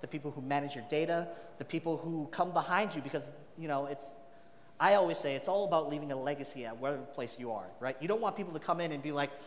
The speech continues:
"Oh, frickin' Nick, he doesn't know what he's doing. He came in here and he called something this and this and that."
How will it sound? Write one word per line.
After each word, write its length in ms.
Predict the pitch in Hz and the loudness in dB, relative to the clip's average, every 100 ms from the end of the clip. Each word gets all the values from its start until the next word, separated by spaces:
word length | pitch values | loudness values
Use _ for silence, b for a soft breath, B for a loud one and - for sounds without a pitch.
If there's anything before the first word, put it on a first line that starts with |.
| B - | B 6
"Oh, 260 | 160 147 127 - - | 6 6 0 -8 -4
frickin' 360 | 165 147 127 | -2 -2 -2
Nick, 200 | 131 143 | -6 -6
he 120 | - | -4
doesn't 240 | 165 143 127 | -4 -4 -4
know 80 | 135 | -4
what 120 | 135 | -4
he's 120 | 127 | -6
doing. 420 | - 143 180 196 196 B - | -6 -2 -2 -4 -10 B -10
He 60 | |
came 240 | 160 185 170 | -2 2 2
in 80 | 175 | 0
here 240 | 185 180 | 2 4
and 160 | 180 180 | 4 0
he 60 | - | 2
called 320 | 185 185 180 | 6 6 4
something 340 | 190 185 175 | -4 -4 -4
this 180 | 180 185 | -4 -4
and 100 | 175 | -6
this 200 | 175 175 | -6 -8
and 80 | 165 | 0
that." 280 | 185 156 | 2 2